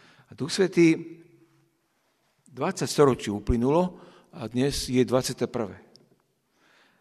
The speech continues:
A je tu. Duch Svätý naplňuje mňa, naplňuje jedného, každého z nás, kto sme tu. A nielen tu, v iných mestách, v iných krajinách, nielen na Slovensku.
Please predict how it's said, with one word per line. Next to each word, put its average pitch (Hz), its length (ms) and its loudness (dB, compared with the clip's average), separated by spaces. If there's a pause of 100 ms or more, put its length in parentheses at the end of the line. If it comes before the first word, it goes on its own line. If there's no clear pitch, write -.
(640)
A 123 60 -6
je 117 160 0 (100)
tu. 127 160 0 (1600)
Duch 113 240 -10
Svätý 120 320 -6
naplňuje 110 560 -4
mňa, 107 240 -2 (480)
naplňuje 110 400 -6
jedného, 113 400 0
každého 120 400 -8
z 104 80 -12
nás, 107 240 -4
kto 101 80 -14
sme 107 320 -14
tu. 98 240 -14
A 101 80 -8
nielen 135 400 2
tu, 110 160 0 (960)
v 127 80 -12
iných 127 320 -4
mestách, 95 640 -10
v 127 160 -4
iných 131 240 -4
krajinách, 107 640 -4
nielen 110 240 -4
na 98 160 -10
Slovensku. 104 640 -14